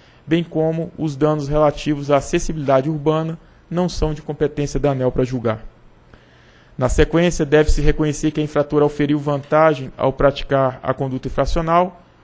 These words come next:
uma vez que a substancial economia com obras civis obtida ao se instalar o padrão de medição de forma semi-embutida ou meramente sobreposta em postes, muros, muretas, paredes e fachadas,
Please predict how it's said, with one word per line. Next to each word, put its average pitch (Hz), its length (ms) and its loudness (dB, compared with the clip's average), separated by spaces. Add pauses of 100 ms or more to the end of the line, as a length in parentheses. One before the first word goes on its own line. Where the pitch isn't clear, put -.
(160)
uma 180 200 2
vez 160 320 0
que 156 120 -2
a 151 60 2
substancial 160 640 0
economia 151 640 -2
com 143 220 -4
obras 135 300 2
civis 156 560 -2
obtida 143 440 -2
ao 143 60 -2
se 147 100 -12
instalar 139 400 0
o 135 60 0
padrão 135 420 -2
de 143 100 -8
medição 143 520 -2
de 135 140 -8
forma 135 400 -2
semi-embutida 156 1080 -4 (380)
ou 143 140 0
meramente 147 500 2
sobreposta 135 760 2
em 127 60 -8
postes, 156 580 0
muros, 139 460 -2
muretas, 139 560 2
paredes 139 480 2
e 131 60 -10
fachadas, 143 760 0